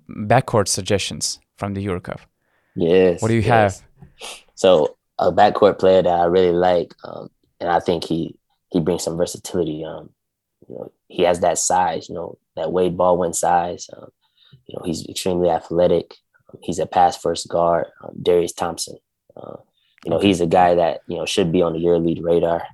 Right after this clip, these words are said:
Speaker 2: Um, you know, he can run a team.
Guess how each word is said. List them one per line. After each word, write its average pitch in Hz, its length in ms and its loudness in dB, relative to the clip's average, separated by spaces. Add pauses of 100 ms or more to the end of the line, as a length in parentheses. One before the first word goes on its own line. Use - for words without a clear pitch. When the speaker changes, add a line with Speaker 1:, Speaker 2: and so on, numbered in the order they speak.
(200)
Speaker 2:
Um, - 300 -16
you - 80 -16
know, - 120 -20 (500)
he - 100 2
can 80 240 -4 (180)
run 95 200 2
a 90 60 0
team. 90 440 -2